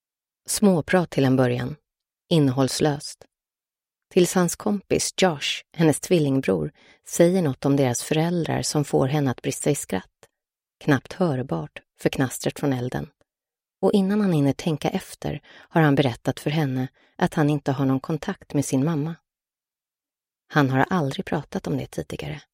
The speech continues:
Brukar vifta bort det med en liten nickning och en kort tystnad. Men nu sitter han här och berättar allt för henne.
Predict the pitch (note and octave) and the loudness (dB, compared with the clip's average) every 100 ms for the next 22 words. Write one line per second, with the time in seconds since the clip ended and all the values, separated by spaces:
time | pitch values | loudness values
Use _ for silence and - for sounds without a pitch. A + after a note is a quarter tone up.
0 | _ _ _ _ _ - D3 - C3 - | _ _ _ _ _ 0 0 2 -2 -2
1 | - D3+ D#3 - - C3+ C3+ C3 C3 - | 0 2 0 -4 -8 -4 0 0 -2 -2
2 | C3 C3 C#3+ - _ - E3+ D3+ C#3+ C#3 | -2 0 0 -4 _ -10 -6 -4 -2 -2
3 | C3+ - - - - - - - E3+ D#3 | -4 -6 -8 -10 -10 -10 -8 -6 -8 -8
4 | - _ _ _ _ _ _ _ _ _ | -18 _ _ _ _ _ _ _ _ _
5 | F#3+ A#3 - F#3+ - A#3 E3 C3+ B2+ C3 | 2 2 2 -2 -2 -6 -2 -2 0 2
6 | C#3 B2 - B2+ B2+ E3 - - B2+ C#3 | 0 0 -4 -4 -2 -4 -6 -6 -6 -6
7 | D3+ | -10